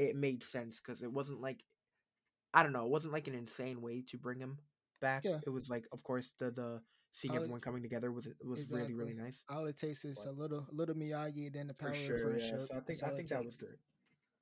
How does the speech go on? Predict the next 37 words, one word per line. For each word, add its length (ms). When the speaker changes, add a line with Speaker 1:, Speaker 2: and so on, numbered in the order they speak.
Speaker 1:
But, 220
Speaker 2:
<clears throat> 0
Speaker 1:
um, 500
I 100
don't 100
know. 140
I, 460
I, 40
some 180
people 200
think 200
Silver 280
got 160
taken 220
down 200
too 200
easily, 320
which 280
Speaker 2:
Mm. 240
Speaker 1:
I 0
can 340
understand 680
considering 460
the 100
resources 640
this 200
dude 220
has 360
and 140
the 80
fact 320
that 140
a 60
lot 220
of 60
the 60
kids, 420